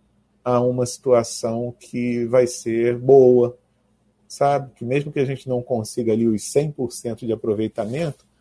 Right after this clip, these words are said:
mas pelo menos a gente vai se aproximando dessa taxa, assim, um pouco mais alta.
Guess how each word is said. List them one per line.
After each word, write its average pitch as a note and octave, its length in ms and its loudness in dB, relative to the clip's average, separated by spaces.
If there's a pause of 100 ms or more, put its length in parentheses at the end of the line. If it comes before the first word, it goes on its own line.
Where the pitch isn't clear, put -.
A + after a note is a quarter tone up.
(280)
mas B2+ 200 -6
pelo D3 300 -2
menos C3+ 300 -4
a C#3+ 60 -2
gente D3+ 200 -8
vai D3+ 140 -4
se - 100 -10
aproximando C#3 760 -4
dessa B2 320 -2
taxa, A2+ 440 -2
assim, A2 380 -10 (400)
um A2+ 80 -8
pouco B2 300 -2
mais A2 460 -6
alta. A2+ 600 0